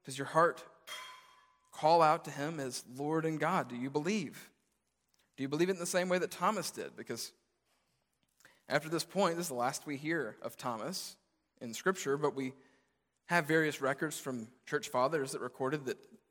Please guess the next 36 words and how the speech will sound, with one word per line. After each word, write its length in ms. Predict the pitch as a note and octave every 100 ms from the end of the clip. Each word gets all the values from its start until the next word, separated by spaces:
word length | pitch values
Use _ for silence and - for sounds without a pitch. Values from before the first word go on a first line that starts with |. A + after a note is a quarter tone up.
| _ -
Thomas 320 | C#3+ D#3+ D#3
would 120 | C#3+
eventually 420 | C#3 F#3 D#3+ D#3+
be 140 | E3 E3+
martyred 500 | D#3+ G3+ D#3 - - _ _ _
for 140 | A2+ B2+
the 80 |
faith. 440 | C3 E3+ D3+ - - _ _ _ _ _ _ _ _ _ _ _ _ _ _ _ _ _ _ _
Evidently, 480 | B2+ B2+ D#3+ C3+ C#3 - _ _ _ _ _ _ _ C3
this 140 | B2+
encounter 540 | C3+ - C3+ D#3 D3
with 120 | B2 B2
the 60 |
Lord 280 | A2+ A#2 A2+
changed 420 | - C3+ E3 D3
him 100 | D#3
such 380 | F#3 A#2+ D3 -
that 140 | G#2+
he 300 | - B2 C#3 - _ _ _ _ _ -
walked 340 | B2 C#3 -
faithfully 500 | - A#2+ - C#3 C#3+
for 120 | C#3+
the 80 | A2+
rest 300 | A2 C#3+ -
of 120 | A#2
his 160 | A#2 A2
life. 460 | C3 D#3+ F#2+ - - _ _ _ _ _ _ _ _ _ _ _ _ _ _ _ _ _
How 140 | - -
should 200 | F3 E3
we 80 |
deal 180 | F3+ G#3
with 180 | E3+ C3
that? 200 | D#2 A#1
How 160 | C3+ D#3+
should 260 | - E3
we, 220 | D#3+ D#3+